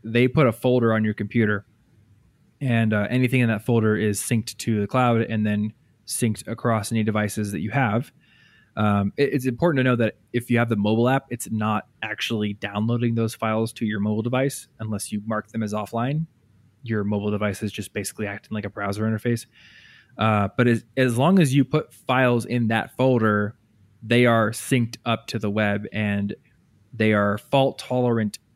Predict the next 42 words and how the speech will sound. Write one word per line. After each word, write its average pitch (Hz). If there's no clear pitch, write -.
in 117
some 135
circumstances. -
They 127
are 117
fault 143
tolerant 135
to 131
your 117
computer 120
breaking, 110
for 110
sure, -
um, 98
because 110
they're 104
on 107
another 104
server 50
somewhere. -
So -
if -
everything 151
that 147
you 135
have 147
is 127
in 139
a 139
Google 139
Drive 139
folder 175
and 123
your 113
computer 127
breaks 123
and 156
you 156
buy 117
a 123
new 139
one, 170